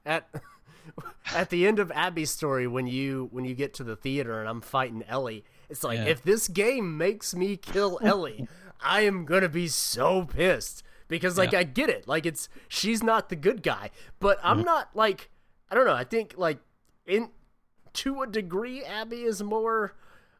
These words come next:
Speaker 1: morally in the right than Ellie, but she's also not, like, completely in the right. She's done some bad
Speaker 2: Mm-hmm.
Speaker 1: stuff, too.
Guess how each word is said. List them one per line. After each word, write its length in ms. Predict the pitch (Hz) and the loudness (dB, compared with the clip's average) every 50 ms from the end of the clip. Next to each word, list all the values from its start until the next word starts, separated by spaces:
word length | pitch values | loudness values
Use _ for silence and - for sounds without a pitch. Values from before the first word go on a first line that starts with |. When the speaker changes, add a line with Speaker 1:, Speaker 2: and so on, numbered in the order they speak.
| _ - | _ -10
Speaker 1:
morally 920 | 175 156 160 170 175 196 220 220 220 220 220 220 226 226 233 226 208 - - | -8 -4 0 2 4 4 4 4 2 2 0 -2 -2 -2 -2 -4 -4 0 4
in 180 | 233 226 240 | 4 4 4
the 100 | 233 226 214 | 4 0 2
right 500 | 214 220 226 240 262 254 - - - - - - - | 2 0 0 0 -4 -8 -10 -14 -14 -14 -14 -8 -2
than 180 | 175 208 220 226 | 2 2 2 4
Ellie, 340 | - 226 240 254 262 269 | 4 2 2 2 2 -2
but 280 | 214 156 175 190 190 - - - - - - - - - - | -2 0 0 0 0 0 -10 -18 -20 -20 -20 -20 -20 -20 -12
she's 380 | 170 160 - - 240 262 233 - | -8 -6 -4 -2 -2 -2 -2 -2
also 420 | - 196 226 233 - - 233 226 220 | 0 0 0 0 2 4 4 4 4
not, 340 | 196 202 220 226 196 - - - - | 4 4 4 4 4 2 -2 -8 -4
like, 220 | 196 196 202 - - | -2 -2 -2 -2 -6
completely 520 | - 196 196 - 208 208 214 202 208 208 | -8 -8 -4 -2 -2 -2 -2 -2 -2 -2
in 80 | 202 208 | -2 -2
the 80 | 208 | -2
right. 240 | 202 185 143 107 - | -4 -4 -6 -6 -8
She's 180 | - - 143 - | -12 -12 -10 -8
done 200 | - 165 175 165 | -6 -6 -6 -6
some 140 | - 170 | -6 -4
bad 160 | 165 175 170 117 | -2 -2 -2 -2
Speaker 2:
Mm-hmm. 60 | 117 | -4
Speaker 1:
stuff, 220 | 113 185 170 - - | -4 -4 -4 -4 -4
too. 300 | - - 143 117 107 | -4 -4 -4 -4 -6